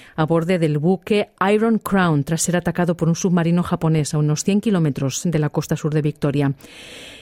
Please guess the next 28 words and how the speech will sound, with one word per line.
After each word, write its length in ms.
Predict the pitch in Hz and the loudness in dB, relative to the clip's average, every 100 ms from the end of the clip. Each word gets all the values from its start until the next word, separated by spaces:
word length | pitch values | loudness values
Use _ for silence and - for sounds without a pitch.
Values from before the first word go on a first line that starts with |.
| - | -6
Y 200 | - 233 | 0 0
cuando 280 | - 254 233 | 2 0 2
se 140 | 208 214 | 2 0
encontraron 540 | 190 190 208 240 254 | 2 0 0 2 2
los 140 | 185 156 | 2 0
restos 420 | 170 - 185 - | -2 0 0 2
hundidos 600 | 190 196 196 175 147 - | 2 2 2 0 -2 -4
en, 160 | - 165 | -2 2
del 280 | 160 156 156 | 2 2 2
barco, 580 | 196 202 202 240 254 | 0 0 0 2 2
este, 580 | 175 - - 160 151 151 | -2 -4 0 0 2 0
este 220 | 147 - | 0 0
hallazgo 420 | 165 175 208 170 143 | 0 2 0 0 -2
se 240 | - 151 | -2 -2
ha, 220 | 143 143 | 0 -2
ha 240 | - - 156 | -4 -4 -2
sido 280 | - 160 | 0 0
en 120 | 160 156 | 2 2
el 100 | 151 | 0
estrecho 380 | - 180 - | -2 -2 0
de 80 | 170 | 0
Bass, 400 | 147 160 - - - - - - - | 2 0 0 -4 -8 -20 -20 -20 -6
pues 320 | - 226 - - | 0 0 -2 -2
Bill 520 | 208 226 226 233 - - - | 2 2 2 2 0 -6 -4
no 340 | 185 185 180 | 0 2 2
solo 280 | - 196 190 | 0 0 0
se 240 | - 180 | 2 0
tranquilizó 640 | 160 170 170 165 156 170 233 | 0 0 0 0 0 0 0